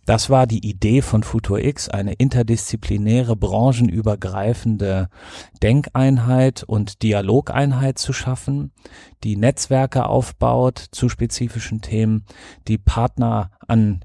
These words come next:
Tische holt, die über Kooperationen nachdenkt, die Innovation befördert und sich gleichzeitig aber auch Gedanken darüber macht, wie kriegt man eigentlich diese Innovationen durch die Tür in so ein großes Unternehmen zurück,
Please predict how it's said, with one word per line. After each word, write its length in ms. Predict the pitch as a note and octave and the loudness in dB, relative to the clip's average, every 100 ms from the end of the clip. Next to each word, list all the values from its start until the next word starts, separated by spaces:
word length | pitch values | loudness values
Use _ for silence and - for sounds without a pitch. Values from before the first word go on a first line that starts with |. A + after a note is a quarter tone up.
| - | -4
Tische 360 | C#3 C#3+ C#3 | -2 0 0
holt, 400 | B2 B2 B2 A#2 | 0 2 0 -2
die 80 | - | -4
über 240 | - A2+ A2+ | -2 0 0
Kooperationen 920 | A2+ A2 A2 A2 - B2 B2+ C3 B2 | 0 0 -2 -4 -2 0 2 2 0
nachdenkt, 640 | A#2 A#2 A2+ - A2+ A2 | 0 -2 -4 -2 0 0
die 140 | A2+ A2 | -2 2
Innovation 760 | C3 B2+ A2 - B2 B2+ E3 | 4 6 2 0 2 2 2
befördert 840 | D#3+ - D3+ D#3+ E3 F3 F#3+ - - _ _ - | 0 -2 -2 -2 -2 -4 -4 -14 -20 _ _ -2
und 160 | C3+ | 0
sich 180 | C3+ A#2+ | 0 -2
gleichzeitig 800 | A2+ A#2 D#3+ - C#3+ C#3+ B2 - | -2 0 0 -2 -4 -4 -6 -6
aber 200 | A2+ A2+ | -4 -2
auch 280 | - D3 - | 2 2 2
Gedanken 440 | F3 B2+ C3 - | -4 -2 -2 -4
darüber 380 | A#2 A#2 A#2 A#2 | -6 -4 -4 -4
macht, 400 | A#2+ B2 - - _ - - - _ _ _ _ _ | -2 -4 -6 -16 _ -20 -20 -20 _ _ _ _ _
wie 200 | B2 C3 | -2 -2
kriegt 320 | - D3+ C#3+ | 0 -4 -2
man 160 | C#3 C3 | 0 2
eigentlich 320 | A#2 B2 A#2 | 2 0 -2
diese 300 | B2+ B2 A#2+ | -4 -2 -2
Innovationen 800 | - A#2+ B2 A#2 A2+ A#2+ A#2+ A#2+ | 0 2 2 2 0 0 0 2
durch 200 | A2+ G#2 | 0 -2
die 160 | - G#2 | -6 -4
Tür 420 | - G#3 G#2+ - - _ _ _ _ | -2 0 -2 -6 -18 _ _ _ _
in 160 | - B2 | 0 4
so 100 | A#2 | 4
ein 80 | A2+ | 4
großes 400 | A2+ C3 A#2+ A2 | 2 0 0 -2
Unternehmen 720 | B2+ A2+ A2+ B2 D#3 C3 G#2 | 0 2 2 2 2 2 0
zurück, 580 | - F2+ - - - | -4 -8 -6 -10 -10